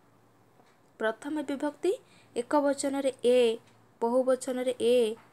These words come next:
ଇଏ ମଧ୍ୟ। ଦ୍ୱିତୀୟରେ କଇ, କଇଂ, କଇ ହେଲେ ପୁତ୍ର କଇ, ତାହା କଇ, ରୁଦ୍ର କଇଂ, ଯାହା କୁଇଂ। ବହୁ ବଚନରେ ଙ୍କୁ, କି, ନ୍ତ ଆଦିର ପ୍ରୟୋଗ ରହିଥାଏ। ତୃତୀୟ ବିଭକ୍ତିରେ ଏ, ଏଣ,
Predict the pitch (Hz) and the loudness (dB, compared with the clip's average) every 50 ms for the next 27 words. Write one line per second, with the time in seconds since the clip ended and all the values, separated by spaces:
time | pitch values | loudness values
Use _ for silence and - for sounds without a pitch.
0 | _ - 214 220 233 254 262 254 247 233 233 208 202 - 254 233 214 214 - - | _ -14 -10 -4 0 0 2 2 0 -2 -4 -4 -6 -4 -4 -4 -4 -6 -8 -12
1 | - - _ _ _ _ - 202 247 247 240 - 262 262 262 262 269 269 269 - | -20 -20 _ _ _ _ -10 -8 -6 -6 -6 -4 -2 0 0 2 0 -2 -2 -2
2 | - 220 220 233 254 254 240 226 226 - _ - 214 214 220 254 262 254 233 214 | 0 2 2 2 2 2 -2 -4 -6 -8 _ -6 -2 0 2 2 2 0 -2 -4
3 | 233 - _ _ _ - 233 240 247 269 262 262 262 - 247 233 - - 233 233 | -6 -10 _ _ _ -4 -2 -2 0 0 0 0 -2 -2 -4 -10 -6 -2 0 0
4 | 233 226 - 247 247 254 240 226 226 - - _ - _ _ _ _ _ - 214 | 0 0 0 0 2 2 0 -2 -6 -10 -14 _ -20 _ _ _ _ _ -2 -2
5 | - - 240 233 233 233 - 254 262 254 247 233 - - _ _ _ _ _ _ | 0 0 0 0 0 0 0 0 0 0 -2 -4 -10 -14 _ _ _ _ _ _
6 | - 220 226 202 208 - 233 233 233 233 240 240 254 262 262 240 226 240 233 - | -6 -6 -6 -4 -2 0 0 0 2 2 2 2 2 2 0 -2 -4 -6 -10 -10
7 | 196 196 220 208 226 233 240 240 - 254 262 269 262 254 233 233 - _ _ _ | -8 -6 -6 -4 -4 -6 -6 -4 -4 -4 -4 -2 -2 -4 -6 -8 -12 _ _ _
8 | _ _ - - _ - 220 233 254 269 254 269 269 - 269 254 262 254 254 247 | _ _ -20 -16 _ -2 0 2 2 2 2 0 0 0 -2 -2 0 0 -2 -2
9 | 247 240 - - 262 262 262 247 233 226 226 233 - - - 262 262 262 247 226 | -4 -6 -6 -2 0 0 2 0 0 -2 -4 -10 -10 -8 -6 -4 -4 -2 -4 -4
10 | 226 226 - - 247 254 254 233 240 - _ _ _ _ _ _ - - - 202 | -6 -6 -4 -2 0 0 0 0 -4 -8 _ _ _ _ _ _ -20 -14 -12 -8
11 | 208 220 226 233 233 - - - _ _ _ - 233 233 233 254 262 302 302 302 | -4 -4 -4 -4 -6 -10 -20 -20 _ _ _ -10 -6 -6 -4 -4 -4 -4 -2 -2
12 | 302 302 - 339 330 320 - - 220 220 - 233 220 208 214 214 233 226 - - | -2 -2 -2 0 0 0 -2 -4 -8 -4 -2 -2 -2 -2 -4 -8 -8 -8 -8 -6
13 | - - - - - - 233 240 254 254 247 220 - - - 220 226 233 233 | -6 -6 -6 -4 -2 0 2 4 4 4 2 2 0 -2 -4 -2 -2 0 0